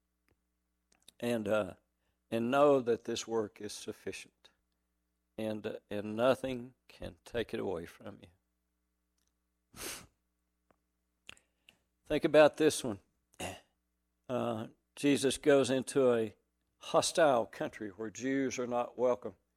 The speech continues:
and, uh, uh, where Jews often cannot find a hotel to stay in, a place to stay. Jesus drags his apostles into that country.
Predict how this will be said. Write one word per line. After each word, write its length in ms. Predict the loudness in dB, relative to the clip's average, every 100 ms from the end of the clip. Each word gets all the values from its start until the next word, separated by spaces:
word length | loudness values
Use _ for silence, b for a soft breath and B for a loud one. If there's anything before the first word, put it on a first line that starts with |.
| _ _ _ _
and, 320 | -12 -10 -8
uh, 240 | -4 -4 -4 _ _ _ _ _ _ _ -12
uh, 120 | -12 -12 -12
where 220 | -2 -2
Jews 480 | -2 -6 -4 -4 -4
often 300 | -2 -4 -6
cannot 460 | -8 -6 -6 -8 -8
find 480 | -8 -4 -4 -8 -14 _ _ _ -16
a 80 |
hotel 520 | -6 -6 -4 -4 -4 -4
to 140 | -10
stay 300 | -8 -6 -6
in, 80 | -8
a 60 |
place 360 | -12 -4 -4 -4
to 180 | -16 -18
stay. 380 | -8 -4 -4 -6 _ _ _ _ _ _ _ _ _ -10
Jesus 440 | -4 -4 -6 -10
drags 500 | -6 0 2 2 -2
his 200 | -8 -8
apostles 580 | -8 0 2 2 -4 -10
into 180 | -10 -6
that 200 | -8 -8
country. 460 | -6 -6 -2 -4